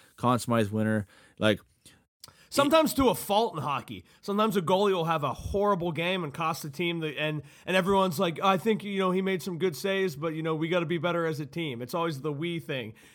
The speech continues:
Speaker 2: in hockey. I've never seen someone
Speaker 1: Yeah.
Speaker 2: Especially a captain going off on their goalie like
Speaker 1: And
Speaker 2: that.
Speaker 1: I could
Speaker 2: That
Speaker 1: see
Speaker 2: was
Speaker 1: you doing
Speaker 2: nuts.
Speaker 1: that. I, I, I don't have a problem with Ovechkin, like, trying to fire up his team and, like,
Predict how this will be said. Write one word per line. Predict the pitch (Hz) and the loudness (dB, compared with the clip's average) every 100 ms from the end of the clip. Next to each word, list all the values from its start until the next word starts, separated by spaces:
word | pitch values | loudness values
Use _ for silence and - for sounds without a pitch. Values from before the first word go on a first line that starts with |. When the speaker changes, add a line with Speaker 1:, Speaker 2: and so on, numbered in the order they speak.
| - | -8
Speaker 2:
in | 147 | -2
hockey. | 160 151 123 | -2 -2 -2
I've | 156 190 | -2 2
never | 202 170 | 0 0
seen | - 180 170 | -4 -4 -4
someone | 160 156 151 143 139 - - - - | -4 -4 -2 -4 -6 -10 -20 -16 4
Speaker 1:
Yeah. | 143 165 | 8 10
Speaker 2:
Especially | 135 208 | 8 4
a | 156 | 0
captain | - 190 190 - 156 139 | 2 4 4 2 -6 -4
going | 156 156 147 | -2 -2 0
off | 147 156 | 0 -2
on | 156 | -4
their | 135 | -6
goalie | 120 147 151 131 | -4 -2 -2 -6
like | 110 135 | -4 -2
Speaker 1:
And | 160 | 0
Speaker 2:
that. | 160 | 2
Speaker 1:
I | |
could | 220 - | 2 2
Speaker 2:
That | |
Speaker 1:
see | 220 | 6
Speaker 2:
was | 220 | 6
Speaker 1:
you | |
doing | 151 185 190 | 8 8 6
Speaker 2:
nuts. | 185 - | 2 2
Speaker 1:
that. | 135 175 175 | 6 6 4
I, | 147 | -2
I, | 143 - | -6 0
I | |
don't | 175 196 | 2 2
have | 190 190 | 4 4
a | |
problem | 131 123 127 143 | 4 2 2 4
with | 139 117 - | 2 2 -2
Ovechkin, | 113 104 107 120 - 127 | -2 2 2 2 0 0
like, | 107 92 - _ _ _ _ _ - - | 0 -2 -10 _ _ _ _ _ -20 -2
trying | 135 123 | 2 2
to | 107 | 2
fire | 104 113 120 | 4 6 6
up | 113 110 | 4 2
his | - | -2
team | - 117 120 117 | -2 2 2 2
and, | 104 | 2
like, | 95 92 | -2 -4